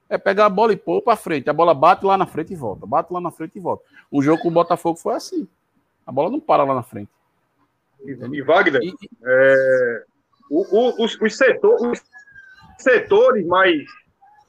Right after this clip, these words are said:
Speaker 2: mais, é, é, que mais precisa de ajustes é do meio de campo pra frente. É, é
Speaker 1: Exato.
Speaker 2: aí que a gente precisa, precisa ter
Speaker 1: Exato.
Speaker 2: uma, uma,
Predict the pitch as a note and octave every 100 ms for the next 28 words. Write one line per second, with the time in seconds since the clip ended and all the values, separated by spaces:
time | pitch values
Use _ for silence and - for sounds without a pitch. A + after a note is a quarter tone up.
0 | - - _ _ _ C#3 E3 G3+ G3 -
1 | - D3 D3 B2+ C#3+ C#3 F3 A3+ - B3
2 | A3+ - G3 B3+ F3+ E3 E3 E3+ A#2+ C#3+
3 | G#3+ - C3 - - _ _ _ _ _
4 | G#3+ A#3+ C4 C4+ A#3+ - A#3+ B3+ - D#4
5 | B3+ F#3+ G3+ - _ _ - - - -
6 | - - _ - - - - - - -
7 | - E3 E3 D#3 D3 F3+ C4 C#4+ A#3 F#3
8 | F#3+ F#3 - F#3 E3+ D3 _ - F#3 G3
9 | F#3+ F#3+ F3 F3+ C#3 - - - E3+ F3
10 | E3 D3+ B2+